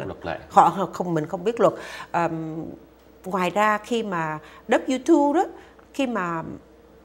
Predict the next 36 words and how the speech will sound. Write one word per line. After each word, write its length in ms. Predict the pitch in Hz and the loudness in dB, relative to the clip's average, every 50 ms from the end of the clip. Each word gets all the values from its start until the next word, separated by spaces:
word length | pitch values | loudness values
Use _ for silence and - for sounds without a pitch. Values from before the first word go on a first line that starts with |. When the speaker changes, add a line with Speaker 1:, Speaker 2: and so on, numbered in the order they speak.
| - - - - - - - - - - - - - - - | -20 -20 -20 -20 -20 -20 -20 -20 -20 -20 -20 -20 -20 -12 -6
Speaker 2:
ten 160 | 247 277 269 | -2 -2 0
ninety-nine 520 | 262 262 262 262 254 247 233 240 247 240 233 | 0 0 0 0 -2 -2 -2 -4 -4 -4 -4
chẳng 160 | 233 - 247 | -6 -6 -4
hạn, 240 | 262 196 156 147 147 - - - - - | -2 -2 -2 -2 -4 -8 -14 -20 -20 -6
khi 140 | - - 262 | -2 0 0
mình 240 | 226 214 185 165 165 | 0 0 -2 -2 -2
đi 120 | 190 214 | -4 -2
làm 460 | 214 214 196 180 165 165 151 147 156 165 | 0 0 0 0 0 -2 -4 -4 -6 -8
đó, 80 | 233 247 - - - - - - - - - - - - _ - _ - - - - - - - - - - - | -8 -10 -12 -18 -20 -20 -20 -20 -20 -20 -20 -20 -20 -20 _ -20 _ -20 -20 -20 -20 -20 -20 -20 -20 -20 -10 -4
cái 100 | - 320 | 0 2
người 300 | 311 269 214 196 180 170 | 2 4 4 4 4 4
nhân 280 | 170 175 220 233 233 220 | 4 2 2 0 -2 -2
viên, 420 | 208 220 233 233 233 233 226 220 | -2 0 2 2 2 2 0 -4
cái 180 | 220 - - 294 | -4 -4 -2 0
người, 500 | 285 233 208 185 175 170 170 165 160 160 | 2 2 4 4 4 4 4 4 4 2
ờ, 100 | 156 156 151 - | 0 0 4 8
chủ 420 | - 196 180 165 175 247 320 415 - - | 8 8 10 8 6 4 2 2 2 0
hả, 120 | 233 247 240 - | -2 -2 -4 -4
cái 100 | 302 285 | -2 0
người 120 | 247 190 - - | 0 0 0 2
chủ, 420 | 202 165 113 - - 247 330 427 - - - - - - - - - - - - - - - - - - - - - - | 2 2 4 4 2 2 2 2 0 -4 -12 -20 -20 -20 -20 -20 -20 -20 -20 -20 -20 -20 -20 -20 -20 -20 -20 -20 -10 -2
khi 180 | - 277 262 262 | 0 0 2 2
mà 120 | 233 196 | 2 2
họ 340 | 175 156 160 170 147 139 151 - - - | 0 0 -2 -2 0 0 0 -2 -2 2
trả 260 | - 156 - - - - - | 2 2 4 2 0 0 0
cho 80 | 277 | -2
mình 320 | 233 202 180 165 160 160 156 147 | -2 -2 -4 -4 -4 -4 -6 -6
một 160 | 143 - - | -8 -8 -10
cái 120 | 247 220 | -4 -2
W 280 | 254 320 320 - 240 220 240 | -2 -2 -2 -6 -10 -8 -4
two, 220 | - 240 220 220 214 - - - - - | -2 -2 -2 -2 -4 -8 -16 -20 -12 -8
họ 100 | - - | -6 -2
đưa 160 | 202 208 214 | 2 2 2
cho 120 | - 214 190 | 2 0 -2
mình 200 | 180 165 147 143 | -2 -4 -4 -4
rồi, 220 | 156 151 151 | -4 -4 -4